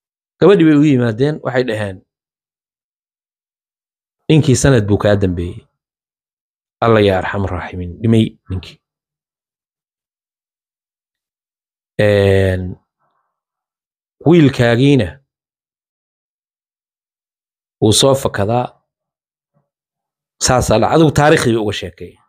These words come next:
Hooyo weeye, waxay tiri, "Waa doonaya, waa tegaya, waa doonaya." Abtigeed wuxuu yidhi, "Naa joog."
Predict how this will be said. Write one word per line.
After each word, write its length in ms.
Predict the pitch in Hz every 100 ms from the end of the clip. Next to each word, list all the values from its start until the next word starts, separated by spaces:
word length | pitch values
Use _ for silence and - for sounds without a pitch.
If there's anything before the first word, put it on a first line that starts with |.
| _ _ _ _ _ _ _ _ _
Hooyo 340 | 139 165 170 135
weeye, 180 | 131 127
waxay 200 | 120 123
tiri, 160 | 123
"Waa 120 | 120
doonaya, 420 | 117 123 120 98 98
waa 100 | 98
tegaya, 420 | - 117 98 95
waa 120 | 101
doonaya." 400 | 98 107 104 85 - _ _ _ _ _ _ _ _ _ _ _ _ _ _ _ _ _ -
Abtigeed 360 | 107 139 143
wuxuu 180 | 139 131
yidhi, 160 | 120 113
"Naa 180 | 110 104
joog." 220 | 117